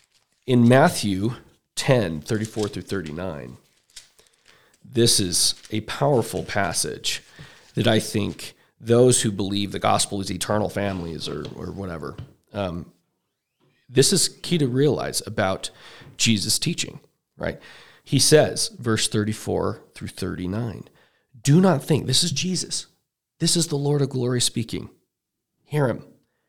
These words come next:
"Do not think that I have come to bring peace to this earth, to the earth.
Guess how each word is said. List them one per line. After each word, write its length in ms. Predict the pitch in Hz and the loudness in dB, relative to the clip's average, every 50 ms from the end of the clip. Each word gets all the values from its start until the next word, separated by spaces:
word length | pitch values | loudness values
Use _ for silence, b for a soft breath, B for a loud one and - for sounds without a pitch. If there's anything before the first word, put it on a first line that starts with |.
| _ _ _ _ _ _ - | _ _ _ _ _ _ 0
"Do 160 | - 139 139 | 4 6 8
not 400 | 143 131 123 139 156 175 185 - | 8 8 8 6 6 4 2 0
think 380 | - - - 175 170 127 101 - | -4 0 4 4 6 4 4 0
that 100 | - 110 | 0 0
I 120 | 110 117 | 2 2
have 140 | 117 110 - | 0 0 -2
come 200 | - - 120 113 | -2 -2 -2 -2
to 80 | 104 98 | -2 -2
bring 180 | - 110 95 | -4 -4 -4
peace 400 | 87 - - - 113 107 - - - | -4 -8 -6 -4 -2 -2 0 -2 -2
to 120 | - 92 | -4 -4
this 200 | 90 92 - - | -4 -4 -4 -4
earth, 300 | 87 87 71 - - - _ _ - | -4 -6 -10 -10 -14 -20 _ _ -12
to 100 | - 107 | -10 -8
the 160 | 90 98 82 | -6 -6 -6
earth. 260 | 90 95 80 - - | -6 -8 -10 -12 -16